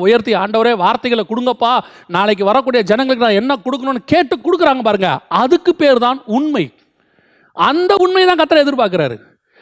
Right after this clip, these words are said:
உன்னை நம்பி ஒரு இத்தனை ஐம்பது பேரை கொடுத்திருக்கிறாரு, இருநூறு பேரை கொடுத்திருக்கிறாரு.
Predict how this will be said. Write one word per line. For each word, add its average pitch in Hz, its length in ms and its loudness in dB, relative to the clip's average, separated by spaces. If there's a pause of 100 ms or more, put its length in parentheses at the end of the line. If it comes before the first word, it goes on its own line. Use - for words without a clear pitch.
(400)
உன்னை 214 240 0
நம்பி 294 360 0
ஒரு 370 160 2
இத்தனை 233 280 -2
ஐம்பது 220 120 4
பேரை 311 200 2
கொடுத்திருக்கிறாரு, 247 600 -2
இருநூறு 220 220 -2
பேரை 269 200 -2
கொடுத்திருக்கிறாரு. 196 600 -4